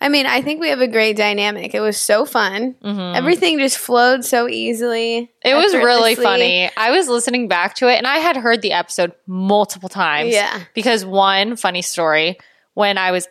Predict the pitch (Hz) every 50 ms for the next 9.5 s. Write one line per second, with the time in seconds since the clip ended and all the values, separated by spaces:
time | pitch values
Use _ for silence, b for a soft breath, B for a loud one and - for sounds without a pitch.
0 | - - 294 339 349 330 240 233 208 190 180 175 175 180 175 - _ _ _ _
1 | _ - 330 311 302 320 311 294 254 - 247 208 185 185 196 - - - 240 233
2 | 220 214 196 185 - 254 254 247 269 254 254 254 247 240 233 254 226 208 202 202
3 | 208 220 226 - - 269 285 302 294 285 285 285 277 294 294 302 302 311 302 294
4 | 277 - - 262 233 220 214 220 220 220 214 - 202 196 196 - 208 - - 185
5 | 180 - _ - 208 196 175 175 180 175 170 175 175 202 214 - 240 220 214 214
6 | 226 - 240 214 202 196 190 - - - 226 208 196 - 196 175 - - _ _
7 | _ _ - 427 427 415 392 381 480 349 339 320 294 269 262 262 226 - - 311
8 | - - - 381 285 349 349 277 285 - 330 240 240 - 220 202 190 180 202 196
9 | 196 196 208 - - - - - 214 196